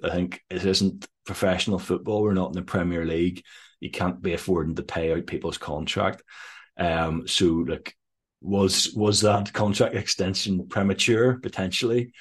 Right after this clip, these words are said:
Um, but, like, we're here, we're with Dan at the minute. We'll back the squad, of course, as Ulster, as an Ulster fan, we'll back the squad, but don't necessarily have to agree with the way the club is run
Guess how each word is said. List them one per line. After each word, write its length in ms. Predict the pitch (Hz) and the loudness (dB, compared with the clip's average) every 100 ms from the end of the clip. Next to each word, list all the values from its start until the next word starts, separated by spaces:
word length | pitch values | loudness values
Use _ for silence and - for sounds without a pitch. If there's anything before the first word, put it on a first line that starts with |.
| - - - - | -20 -20 -14 -2
Um, 680 | 92 87 87 87 87 87 - | 0 2 2 2 0 -2 0
but, 260 | 92 87 - 92 | 0 0 -6 -6
like, 200 | 92 - | -6 -6
we're 160 | 101 92 | 0 2
here, 400 | 95 95 101 104 | 4 4 4 4
we're 180 | 95 90 | 4 2
with 140 | 85 | 0
Dan 340 | 101 92 95 | 0 2 2
at 60 | 104 | 0
the 100 | 85 | -2
minute. 440 | 85 90 104 104 - - - - | -2 0 0 -2 -12 -18 -10 0
We'll 140 | 95 | 2
back 340 | 101 95 95 | 6 4 4
the 80 | 104 | 0
squad, 560 | - - 92 95 101 104 | 0 2 4 4 4 2
of 320 | - 95 - | -2 -14 -12
course, 580 | - 95 104 104 - - 92 | 0 2 4 2 -2 -4 -2
as 140 | 95 | 0
Ulster, 260 | 98 95 - | 2 0 0
as 180 | 101 104 | 2 2
an 80 | 101 | 2
Ulster 300 | 95 - 98 | 0 -2 -2
fan, 320 | - 98 98 | 0 0 0
we'll 100 | 95 | 0
back 280 | - 92 - | 0 0 0
the 60 | |
squad, 600 | - - 90 87 92 92 - - - - | -6 0 2 2 0 -2 -8 -20 -12 -4
but 80 | |
don't 160 | 92 98 | 0 0
necessarily 480 | 95 - - 85 80 | 0 -2 -2 -2 -2
have 180 | 80 - | -6 -4
to 80 | 82 | -4
agree 280 | 78 82 | 0 0
with 140 | 80 78 | 0 0
the 100 | 82 | -2
way 420 | 80 76 76 73 | 0 0 -2 -4
the 120 | - | -8
club 300 | - 78 73 | -6 -4 -2
is 100 | 78 | -2
run 460 | 78 78 78 82 | -2 -2 -2 -4